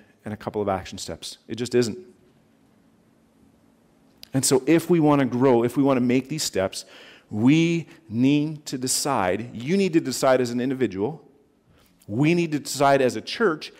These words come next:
how are we gonna progress in these ways so it's not just, "Oh, that was a good series," and leave it in the dust and move on to the next thing.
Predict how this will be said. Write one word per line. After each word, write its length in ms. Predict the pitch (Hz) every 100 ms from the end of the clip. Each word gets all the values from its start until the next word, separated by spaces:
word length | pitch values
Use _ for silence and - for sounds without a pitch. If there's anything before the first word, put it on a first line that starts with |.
| _
how 460 | - - 175 196 196
are 120 | 165
we 200 | 156 170
gonna 160 | 165
progress 460 | 151 151 135 139 139
in 200 | - 147
these 200 | 147 127
ways 320 | 123 120 110
so 80 | 123
it's 140 | 120
not 220 | 135 139 131
just, 200 | 131 -
"Oh, 160 | 180 190
that 80 | 170
was 100 | 151
a 60 |
good 120 | 123
series," 400 | 120 104 110 123 - _ _ _ _ _ _ _ _ _ _ _ _ _ _ _ _ _ _ _ _ _ _ _ -
and 100 | 113
leave 160 | 123
it 20 | 123
in 80 |
the 60 | 110
dust 260 | 107 117 -
and 80 |
move 100 | 117
on 140 | 113 110
to 60 | 98
the 100 | 104
next 280 | 98 - -
thing. 460 | 170 117 101 123